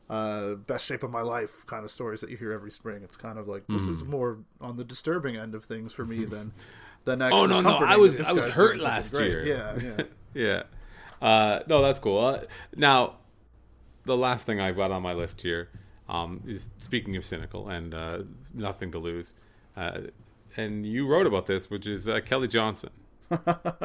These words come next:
Speaker 1: Yeah. Giddy up. Let's go.
Speaker 2: There's not, uh, I got time for Kelly Johnson, I'll be honest.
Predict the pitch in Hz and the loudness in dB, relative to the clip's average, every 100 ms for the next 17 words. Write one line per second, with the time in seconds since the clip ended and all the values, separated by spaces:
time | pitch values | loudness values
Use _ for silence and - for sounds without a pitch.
0 | 160 - - 143 - 156 117 123 165 - | -6 -8 -14 -16 -16 -12 -6 -4 -4 -10
1 | - _ _ _ _ _ _ - 151 165 | -20 _ _ _ _ _ _ -2 4 8
2 | 175 190 147 170 - 202 190 - - - | 8 6 4 0 6 8 8 4 -12 -20
3 | - - _ _ - - - - - _ | -20 -20 _ _ -20 -20 -20 -20 -20 _
4 | _ - - - - - _ 156 165 196 | _ -20 -20 -18 -18 -20 _ -4 0 2
5 | 202 - 110 67 - 135 - - - - | 0 0 -4 -8 -10 -16 -16 -20 -10 -8
6 | - - _ _ _ _ _ _ _ _ | -8 -14 _ _ _ _ _ _ _ _
7 | _ _ _ _ - 180 220 220 190 190 | _ _ _ _ 2 4 4 4 4 2
8 | 151 151 131 113 117 117 87 101 120 92 | 2 2 2 2 0 -2 -4 -4 -2 -2
9 | 95 - - | -2 -6 -14